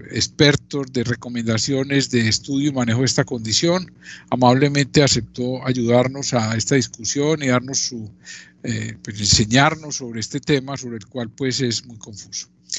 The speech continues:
Entonces, pues, tenemos un caso y luego tenemos una serie de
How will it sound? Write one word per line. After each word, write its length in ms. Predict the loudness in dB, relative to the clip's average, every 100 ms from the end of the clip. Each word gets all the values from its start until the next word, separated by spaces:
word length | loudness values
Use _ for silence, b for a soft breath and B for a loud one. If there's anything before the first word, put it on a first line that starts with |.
| B
Entonces, 280 | -2 0 2
pues, 160 | 2 4
tenemos 380 | 2 -2 -8 -14
un 100 | -4
caso 520 | 2 4 4 -2 -10 _ _ -14 -12
y 60 | -8
luego 220 | -8 -8
tenemos 460 | -10 -12 -12 -16
una 160 | -12 -6
serie 340 | -4 0 0
de 300 | 0 -2 -8